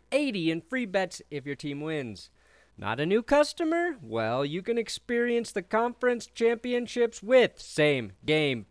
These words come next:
parlays. Combine multiple bets from the same game for a bigger payout. The more legs you add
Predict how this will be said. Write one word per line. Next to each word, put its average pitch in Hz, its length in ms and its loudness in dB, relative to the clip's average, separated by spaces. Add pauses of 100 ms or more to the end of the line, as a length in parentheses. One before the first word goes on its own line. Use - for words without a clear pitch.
parlays. 165 760 2
Combine 156 400 -2
multiple 202 340 -2
bets 196 340 0
from 294 240 6
the 233 60 -2
same 196 300 -2
game 185 360 0
for 180 200 2
a 175 100 2
bigger 139 400 0
payout. 127 540 -2
The 135 100 -6
more 160 240 0
legs 156 420 0
you 151 160 0
add 170 280 0